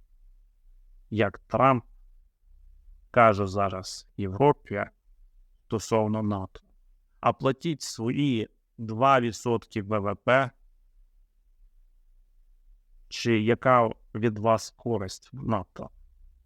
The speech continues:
Але я не трампіст, ще раз підкреслю, і не демократ. Я консерватор. Тому Ірина Фаріон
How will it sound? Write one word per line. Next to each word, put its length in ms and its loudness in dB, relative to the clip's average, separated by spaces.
Але 300 2
я 200 4
не 180 2
трампіст, 640 -4
ще 380 0
раз 220 -8
підкреслю, 680 -10
і 140 0
не 120 2
демократ. 640 -4
Я 240 4
консерватор. 880 -4
Тому 440 -2
Ірина 420 4
Фаріон 600 -4